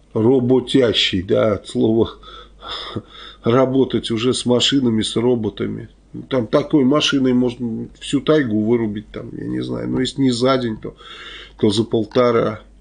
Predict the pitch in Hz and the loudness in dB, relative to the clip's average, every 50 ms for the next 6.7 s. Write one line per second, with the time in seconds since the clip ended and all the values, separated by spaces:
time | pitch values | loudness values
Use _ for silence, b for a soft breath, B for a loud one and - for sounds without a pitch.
0 | - - - - 196 190 185 180 - - - - - - - 165 156 143 160 165 | -20 -10 -4 0 0 2 2 2 0 -2 -4 -10 -8 -4 -2 -2 0 2 2 2
1 | 147 - - - - 127 - - - 160 147 131 113 - - - 139 123 - - | 2 0 -2 -6 -10 -14 -8 -2 0 2 2 2 0 -2 -2 -2 -2 0 2 2
2 | 160 160 151 123 110 131 131 131 - - 156 151 147 135 123 120 117 123 127 120 | 2 2 2 2 2 2 0 0 0 0 2 2 2 2 2 2 2 2 0 0
3 | - - 151 151 143 - - - 156 156 151 151 147 143 139 127 117 127 143 160 | 0 -2 -2 -2 -4 -4 -4 0 0 0 2 2 2 2 2 0 0 0 2 2
4 | 156 - - - 110 107 110 113 107 - 110 110 113 117 - - 123 110 107 - | 0 0 -2 -2 0 0 0 0 -2 -4 -4 -4 -4 -6 -6 -6 -8 -6 -4 -2
5 | 107 110 117 123 139 135 123 120 127 135 127 131 - 143 131 120 110 - - - | 0 2 2 4 4 2 2 2 2 0 0 2 0 2 2 2 2 0 -2 -4
6 | - 117 113 - - 139 127 - 147 143 143 143 139 | -4 -6 -6 -4 -2 -2 0 2 2 2 4 2 0